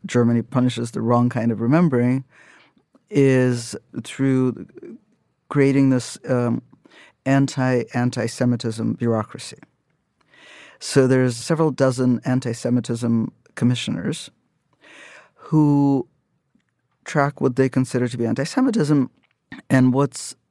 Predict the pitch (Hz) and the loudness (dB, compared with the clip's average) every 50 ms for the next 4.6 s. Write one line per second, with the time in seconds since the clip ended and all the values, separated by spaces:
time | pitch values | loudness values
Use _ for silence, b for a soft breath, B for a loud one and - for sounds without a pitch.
0 | _ _ _ _ - - 143 156 180 247 - - - 160 120 120 117 117 117 120 | _ _ _ _ -2 2 2 2 2 0 -2 -4 -4 -2 0 2 2 2 2 0
1 | 123 120 - - - 127 123 120 - - 123 123 120 120 120 120 - - - b | 0 -2 -4 -4 -4 -4 -4 -4 -4 -2 0 0 2 0 -2 -4 -8 -14 -20 b
2 | b b b b b b b b b b b b - - - 139 127 123 117 - | b b b b b b b b b b b b -16 -4 0 2 2 2 2 2
3 | 127 139 156 165 - - 156 139 123 117 - - _ - - 113 113 110 110 - | 0 0 0 0 -2 -2 -2 0 0 -2 -4 -6 _ -4 -4 -2 -2 -4 -6 -4
4 | - 117 110 110 - - 101 104 120 131 143 147 | -4 -4 -4 -4 -6 -8 -8 -2 0 0 0 0